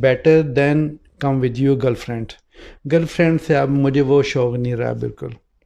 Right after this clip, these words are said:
बड़ी लड़कियां पीछे आती हैं, डेली आती हैं, ये करती हैं, क्योंकि वो मेरा काम ही लड़कियों का है सारा दिन। लेकिन अब मुझे वो बिल्कुल वो, वो कोई शौक़ नहीं है बिल्कुल।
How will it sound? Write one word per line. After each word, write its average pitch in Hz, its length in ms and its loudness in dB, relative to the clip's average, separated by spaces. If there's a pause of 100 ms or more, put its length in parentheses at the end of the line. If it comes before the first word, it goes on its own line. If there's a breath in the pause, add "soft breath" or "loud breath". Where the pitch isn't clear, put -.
(560)
बड़ी 165 240 2
लड़कियां 160 380 2
पीछे 143 320 -2
आती 135 360 -2
हैं, 135 200 0
डेली 175 360 2
आती 127 360 -4
हैं, 127 140 -4
ये 139 280 0
करती 127 280 -4
हैं, 139 160 -2
क्योंकि 135 220 -4
वो 143 120 0
मेरा 139 220 0
काम 139 380 -2
ही 156 100 4
लड़कियों 123 440 -2
का 113 120 -6
है 117 80 -6
सारा 120 280 -6
दिन। 113 220 -8 (560 loud breath)
लेकिन 143 260 0
अब 143 120 4
मुझे 143 280 2
वो 131 160 2
बिल्कुल 127 380 -2
वो, 127 280 -2
वो 127 260 2
कोई 135 200 -2
शौक़ 117 400 -6
नहीं 120 200 -8
है 120 100 -8
बिल्कुल। 113 340 -12